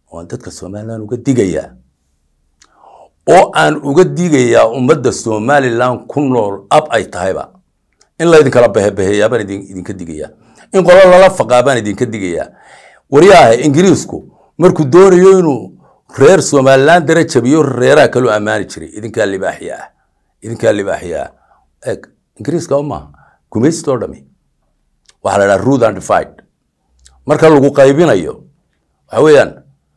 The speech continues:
rag baan ka maqlayay, "Garxaajiso, caynkanoo garxaajis."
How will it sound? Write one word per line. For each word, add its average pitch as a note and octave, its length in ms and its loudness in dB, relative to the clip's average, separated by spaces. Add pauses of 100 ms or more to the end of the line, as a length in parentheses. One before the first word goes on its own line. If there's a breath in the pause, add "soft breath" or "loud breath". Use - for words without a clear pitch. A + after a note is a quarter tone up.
(160)
rag C#3 140 0
baan C#3+ 120 2
ka C#3+ 100 2
maqlayay, A2+ 340 0
"Garxaajiso, D#3+ 720 2 (540 loud breath)
caynkanoo D#3 540 0
garxaajis." B2+ 560 -2